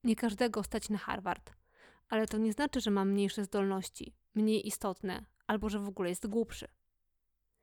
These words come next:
Age positive. Może ten ruch to nawet tak trochę jest, bo mówi się ostatnio o ludziach starszych, albo nie takich znowu starszych, bo, bo to są ludzie zaraz po sześćdziesiątce.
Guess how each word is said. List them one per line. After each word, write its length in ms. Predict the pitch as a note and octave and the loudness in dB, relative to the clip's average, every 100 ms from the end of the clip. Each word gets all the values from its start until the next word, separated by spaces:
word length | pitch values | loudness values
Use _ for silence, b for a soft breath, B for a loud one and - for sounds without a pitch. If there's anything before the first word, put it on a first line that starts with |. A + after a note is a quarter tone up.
| _ _ - | _ _ -2
Age 440 | G#3+ G3 - - - - | 2 2 0 -8 -10 -2
positive. 680 | G3+ F#3 F3 F#3 G3 - - _ b b b b - | 0 0 -2 -2 -4 -8 -20 _ b b b b 2
Może 360 | A#3+ D4 E4 E4+ | 6 6 6 4
ten 200 | - A#3+ | 4 4
ruch 180 | C#4+ | 2
to 140 | - A#3+ - | 0 -4 0
nawet 520 | A3 C4 - - - | 2 4 2 -6 -8
tak 220 | - - | -8 -8
trochę 360 | - - B3 B3 | -2 0 2 2
jest, 400 | G3+ F#3+ A3 - | 2 0 -4 -6
bo 180 | A3 A3 | 2 4
mówi 280 | A3+ C4+ C#4 | 4 4 0
się 140 | - | 0
ostatnio 540 | - - A3 G#3 A3 - | -6 -4 -2 0 0 0
o 60 | |
ludziach 360 | A3 G#3 A3 - | 0 0 -2 -6
starszych, 680 | - G#3 F#3+ - - - - _ _ _ _ _ _ _ - | -2 0 0 -2 -6 -8 -14 _ _ _ _ _ _ _ -2
albo 240 | A3 A3+ | 0 0
nie 140 | A#3+ A#3+ | 2 2
takich 300 | A#3+ A#3 A3 | 0 0 0
znowu 300 | A#3+ A3 A3 | 2 0 -2
starszych, 480 | - B3 - A3 | 2 2 2 -4
bo, 320 | G3+ G3+ G3+ G3 | -2 0 0 0
bo 120 | G#3 | -4
to 100 | G#3+ | -4
są 140 | - | -2
ludzie 380 | G#3+ G3+ G#3+ G3 - - | 0 0 0 -2 -6 -14
zaraz 460 | G#3+ G3+ G3 G3 - | -4 0 0 -2 -6
po 160 | - | -8
sześćdziesiątce. 800 | A3 G#3 G#3 G#3+ G3+ - G3+ G#3+ | -6 -4 -4 -6 -6 -4 0 0